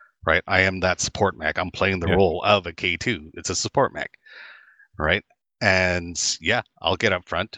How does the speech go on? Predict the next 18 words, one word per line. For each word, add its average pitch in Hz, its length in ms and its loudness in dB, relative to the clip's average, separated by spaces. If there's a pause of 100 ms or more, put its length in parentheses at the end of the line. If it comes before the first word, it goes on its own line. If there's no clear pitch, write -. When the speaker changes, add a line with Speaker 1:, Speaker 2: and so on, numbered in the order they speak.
Speaker 1:
I'll 85 180 -2
st-, - 320 -2 (520)
absorb 87 380 2
as 78 140 -8
much 98 220 0
damage 98 340 2
as 85 160 -2
I 82 80 0
can, 104 380 -4 (360)
right? 82 180 -2 (120)
Making 85 340 -4
our 87 140 4
Atlases 87 600 0
last 82 260 0
as 80 100 -6
long 85 160 2
as 85 100 -4
possible. 92 540 -2